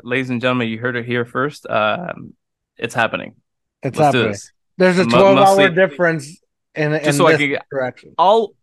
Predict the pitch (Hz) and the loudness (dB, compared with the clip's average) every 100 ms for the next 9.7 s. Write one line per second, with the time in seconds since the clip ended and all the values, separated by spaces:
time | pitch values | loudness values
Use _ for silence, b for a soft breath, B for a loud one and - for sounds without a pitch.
0 | - 180 202 190 180 170 143 - 151 147 | 0 0 2 -2 -2 -6 -6 -6 -4 -2
1 | 135 127 120 113 120 117 117 117 - 107 | 0 0 0 -2 -6 -4 -4 -4 -8 -14
2 | 107 123 - - 113 - 113 104 113 127 | -12 -14 -8 -2 -2 -2 -6 -4 0 2
3 | 117 113 113 110 101 107 104 - 117 - | 2 0 -4 -4 -4 -4 -6 -8 -10 -6
4 | 113 113 131 131 127 - _ 107 120 113 | -4 -2 -2 -2 -2 -12 _ -8 -4 -2
5 | 120 120 117 - 120 120 113 117 104 117 | -2 -2 -4 -6 -4 -4 -2 -2 -4 -10
6 | _ _ - 120 127 117 117 127 123 123 | _ _ -10 -8 -2 0 0 -2 -2 -2
7 | 113 110 123 156 151 143 - 147 - 131 | -2 -4 -6 -6 -4 -4 -4 -4 -2 -2
8 | 123 - 113 113 _ B B B _ _ | -4 -6 -10 -12 _ B B B _ _
9 | _ _ - 156 170 160 | _ _ -8 0 2 2